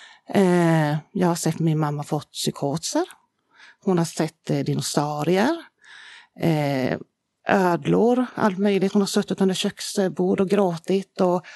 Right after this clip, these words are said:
varit helt förstörd och vi har inte riktigt förstått vad det handlat om. Och vi har varit på behandlingshem och firat julafton.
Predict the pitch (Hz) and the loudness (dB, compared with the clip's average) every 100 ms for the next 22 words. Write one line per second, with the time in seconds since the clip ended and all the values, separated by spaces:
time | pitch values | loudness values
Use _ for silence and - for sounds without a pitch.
0 | - - 190 185 165 - - 170 160 185 | -10 -4 0 0 -2 -4 -4 0 0 2
1 | 196 175 180 180 185 - - - - 175 | 2 2 0 -2 -6 -4 -6 -4 -4 -4
2 | - 165 160 170 151 185 220 359 - _ | -2 0 2 2 0 -2 0 0 -4 _
3 | _ _ _ _ 196 - - 185 175 165 | _ _ _ _ -20 -10 -2 2 2 2
4 | 165 151 165 160 156 160 151 139 - 147 | 0 0 0 2 0 0 -2 -4 -6 -4
5 | 147 147 143 127 160 170 151 135 - 123 | -2 -2 -4 -4 -2 0 0 -2 0 0
6 | 220 220 - 170 - 151 135 135 - 170 | 2 2 0 -4 -2 -2 -2 -6 -4 0
7 | 277 | 0